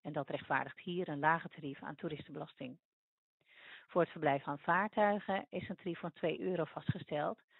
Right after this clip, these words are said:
En het houdt verband met de mogelijkheden binnen het vaargebied, binnen de gemeente. Ik verwijs u graag daarvoor naar het aparte voorstel dat u hierover heeft ontvangen.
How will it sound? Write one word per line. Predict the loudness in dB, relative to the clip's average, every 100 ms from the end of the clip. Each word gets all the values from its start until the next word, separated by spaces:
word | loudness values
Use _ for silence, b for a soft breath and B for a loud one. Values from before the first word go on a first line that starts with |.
| B B B
En | 2
het | 2
houdt | 4 2
verband | 2 0 0 0
met | -6 -6
de | 0
mogelijkheden | -2 0 0 2 2 0
binnen | -2 -4
het | -6
vaargebied, | 0 2 2 -2 -8 -6
binnen | -6 -4
de | -4
gemeente. | -4 -2 -2 -4 -10 -12 B B B B _
Ik | -2
verwijs | 2 2 0
u |
graag | 0 2 2
daarvoor | 0 -4 -2 -2
naar | 0
het | -2 -4
aparte | 2 2 2
voorstel | -2 -2 -2 -2 -4
dat | -4 -6
u |
hierover | -6 -4 -4 -4 -6
heeft | -8 -8
ontvangen. | -12 -4 -4 -4